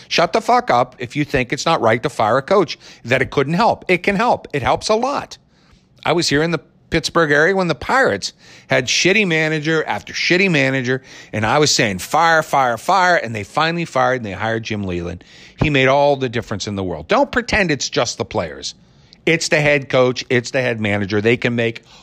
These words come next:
a world of difference if you hire the right guy. Tomlin made a world of difference when they hired him. Cowher made a world of difference when they hired Bill Cowher.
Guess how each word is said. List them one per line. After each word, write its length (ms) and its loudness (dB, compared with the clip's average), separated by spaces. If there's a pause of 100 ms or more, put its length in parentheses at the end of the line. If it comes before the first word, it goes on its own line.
a 120 2
world 720 2
of 140 -8
difference 580 -4 (420)
if 220 0
you 100 4
hire 320 2
the 120 2
right 360 0
guy. 380 2 (260)
Tomlin 480 2
made 160 0
a 60 0
world 360 -6
of 120 -14
difference 400 -12
when 100 -6
they 100 -4
hired 280 2
him. 180 0
Cowher 420 2
made 200 2
a 40 2
world 340 0
of 40 -16
difference 400 -6
when 80 -8
they 140 -6
hired 420 -4 (460)
Bill 280 2
Cowher. 520 -2